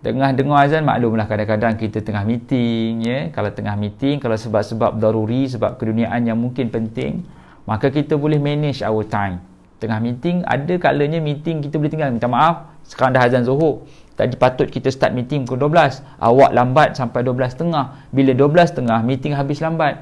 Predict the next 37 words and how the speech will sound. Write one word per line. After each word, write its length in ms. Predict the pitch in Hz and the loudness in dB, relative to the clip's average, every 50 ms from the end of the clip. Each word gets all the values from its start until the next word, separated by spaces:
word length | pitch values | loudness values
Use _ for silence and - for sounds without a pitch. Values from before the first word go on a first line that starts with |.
| - - - | -14 -6 0
Bila 240 | - 151 151 147 143 | 4 4 6 6 6
habis 320 | 135 127 127 147 147 - | 4 2 2 2 0 0
lambat, 400 | 117 113 113 110 113 110 110 - | -2 -2 0 0 0 0 0 -2
masuk 320 | 123 131 127 - - 135 - | -2 -2 -2 -2 -4 -4 -2
waktu 160 | 107 - 151 147 | -2 -2 -2 -2
Zuhur. 400 | 139 165 165 165 170 160 143 - - - - - | 0 0 0 0 0 0 -2 -4 -8 -12 -8 -2
Waktu 320 | - 139 139 139 160 147 | 2 4 4 4 4 4
Zuhur 160 | 151 156 160 170 175 | 4 4 4 4 2
ni 80 | 180 | 2
Allah 400 | - - 120 123 127 135 143 143 | 2 2 2 2 2 2 2 2
empunya. 480 | - 151 147 170 175 180 185 180 156 - - - - - 151 | 0 0 0 0 2 2 2 0 -2 -4 -10 -12 -6 -2 2
Allah 320 | 151 123 165 175 185 175 | 4 4 6 6 4 4
dah 160 | 151 156 147 | 4 2 2
panggil 320 | 151 156 165 180 185 180 160 147 | 2 2 2 2 2 0 0 0
kita, 320 | - 139 127 - 131 131 131 | -2 -2 -2 0 -2 -2 0
kita 240 | 190 190 - 208 180 | 0 2 4 4 4
dengar 320 | 196 190 180 156 123 131 | 2 0 0 0 0 0
azan, 320 | 120 113 113 110 117 110 | 0 0 0 0 0 -2
kita 160 | 196 190 185 196 | 0 2 2 4
tak 160 | 180 151 104 | 4 2 2
pergi 320 | - 147 135 151 165 165 | 0 -2 -2 -2 -2 -2
pula. 380 | 190 208 214 175 - - - - - - - - | 0 0 -2 -2 -4 -6 -12 -20 -18 -8 -2 0
Jadi, 160 | 147 160 196 | 2 2 2
saya 240 | 190 190 180 185 175 | 2 0 0 2 2
tak 240 | 180 180 - - 202 | 2 2 2 2 2
nak 160 | 214 - - | 0 0 0
utamakan 800 | 165 156 156 160 165 180 196 202 185 175 - - 147 143 - - | 0 0 2 2 0 0 0 -2 -2 -2 -2 -2 -2 -2 -6 -6
delay 560 | - 151 127 143 165 170 190 202 190 151 139 | -4 0 2 2 2 2 2 2 2 2 2
awak 240 | 143 147 135 - 76 107 | 2 2 2 0 0 -2
ni 80 | 110 98 | -4 -4
tadi 320 | 98 98 98 117 131 - | -4 -6 -6 -6 -8 -10
de-, 320 | - - - - 117 127 127 | -12 -14 -12 -8 -4 -2 0
berbanding 640 | 120 139 135 127 135 127 131 139 139 160 160 147 127 | 2 2 2 4 2 2 0 0 0 -2 -2 -2 -2
dengan 240 | 123 117 104 107 | -4 -4 -4 -4
panggilan 320 | - 110 107 110 104 104 - - | -6 -4 -4 -4 -4 -6 -6 -8
Allah 240 | - 98 104 98 - | -8 -8 -8 -10 -10
Ta'ala. 320 | - - - - - - | -12 -14 -12 -12 -14 -14